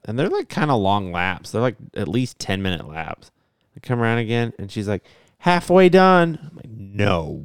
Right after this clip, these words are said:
way." And then, freaking, we're so stupid. The day before, Dusty and I went out and had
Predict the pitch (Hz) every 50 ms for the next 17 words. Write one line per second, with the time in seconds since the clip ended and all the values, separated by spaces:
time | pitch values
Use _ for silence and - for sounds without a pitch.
0 | 76 78 80 85 87 90 90 90 82 78 71 69 76 - - - _ - - _
1 | _ - - _ _ - _ _ _ _ _ _ _ _ _ _ _ 123 123 131
2 | 147 151 127 113 107 110 - - - - _ _ - _ _ _ _ _ _ _
3 | _ _ _ _ _ _ - - - - - - 110 113 _ _ _ _ _ _
4 | _ - 123 113 - - 90 - - - - 85 80 - - 90 87 - - 95
5 | 95 120 147 151 131 - - 113 110 117 110 92 120 110 110 - - - 104 101
6 | 95 92 98 104 107 107 107 104 - - 101 104 95 90 92 85